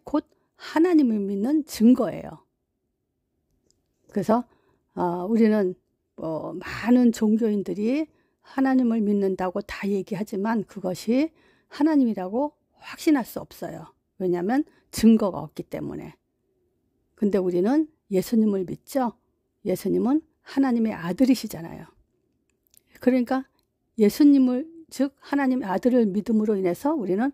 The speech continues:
하나님을 믿고 있다고 확신하는 거예요. 자, 이분이 뭐 했죠?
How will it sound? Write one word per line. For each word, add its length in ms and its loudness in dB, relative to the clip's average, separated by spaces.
하나님을 520 2
믿고 360 -6
있다고 540 -4
확신하는 540 -2
거예요. 320 -18
자, 140 -6
이분이 420 -2
뭐 240 -4
했죠? 340 -2